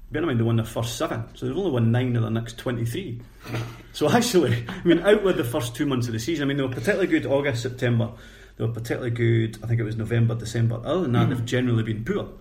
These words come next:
Speaker 1: Uh, and unless they can have another particularly good patch over the next six games, and their next, uh, they have, uh, I think they've got Stirling Albion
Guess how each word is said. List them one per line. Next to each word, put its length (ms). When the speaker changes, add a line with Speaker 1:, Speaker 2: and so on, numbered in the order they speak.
Speaker 1:
Uh, 400
and 120
unless 400
they 80
can 380
have 160
another 260
particularly 400
good 180
patch 440
over 120
the 60
next 200
six 220
games, 300
and 240
their 100
next, 460
uh, 100
they 160
have, 540
uh, 280
I 40
think 160
they've 60
got 120
Stirling 280
Albion 440